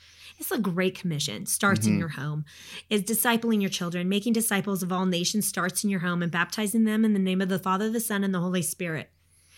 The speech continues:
Speaker 1: teaching them God's commandments. Like, this is where the rubber meets the road. If you can't do it in your home, you can't do it in the world, because that would be hypocritical.
Speaker 2: Mm-hmm.
Speaker 1: And so, like, you know, recognizing the powerful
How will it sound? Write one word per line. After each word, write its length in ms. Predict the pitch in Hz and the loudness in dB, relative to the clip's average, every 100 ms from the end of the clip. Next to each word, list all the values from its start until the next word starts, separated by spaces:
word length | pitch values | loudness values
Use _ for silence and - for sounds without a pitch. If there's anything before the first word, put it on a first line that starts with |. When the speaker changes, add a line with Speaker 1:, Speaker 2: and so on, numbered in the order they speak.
| _ | _
Speaker 1:
teaching 320 | - 233 220 285 | 0 2 2 2
them 120 | 285 | 6
God's 280 | 269 269 - | 8 8 4
commandments. 720 | 247 233 214 - - - - _ _ _ _ - - - | 2 4 4 0 -6 -8 -10 _ _ _ _ -20 -12 2
Like, 160 | 214 | 2
this 560 | 196 175 226 247 247 - - | 4 4 6 4 2 -2 4
is 280 | 214 202 180 | 6 6 6
where 180 | 196 185 | 2 2
the 100 | 175 | 4
rubber 240 | 185 196 | 4 4
meets 220 | 190 170 | 2 2
the 80 | 190 | -2
road. 200 | 175 160 | 0 0
If 120 | - | -2
you 60 | - | -6
can't 280 | - 208 196 | 0 0 2
do 100 | 233 | 0
it 40 | |
in 80 | 220 | 2
your 100 | 190 | 4
home, 540 | - 233 185 185 196 | 6 6 6 2 0
you 260 | - - - | -4 -20 -14
can't 280 | - 220 196 | 2 4 4
do 100 | 226 | 4
it 60 | 196 | 4
in 60 | |
the 60 | 185 | 2
world, 600 | 190 247 160 - - - _ - | 4 4 4 -2 -14 -18 _ -6
because 240 | 220 185 | 0 2
that 80 | 196 | 4
would 80 | 185 | 4
be 100 | 180 | 2
hypocritical. 720 | 175 180 226 180 - - - | 0 0 0 -2 -4 -14 -14
Speaker 2:
Mm-hmm. 300 | 139 107 104 92 | -10 -6 -4 2
Speaker 1:
And 140 | 214 - | 4 6
so, 380 | 226 214 190 - - - | 6 4 2 -4 -20 -20
like, 480 | - 233 208 - - _ _ - | -2 4 4 2 -20 _ _ -8
you 220 | 240 247 | 0 4
know, 260 | 233 202 202 | 6 6 4
recognizing 920 | 214 269 285 247 220 208 202 208 190 | 2 2 0 0 4 6 4 4 2
the 160 | 185 - - | 2 -4 -10
powerful 1200 | - 226 254 254 247 226 196 - 208 170 135 | -2 6 8 8 6 4 4 -2 -2 -2 -4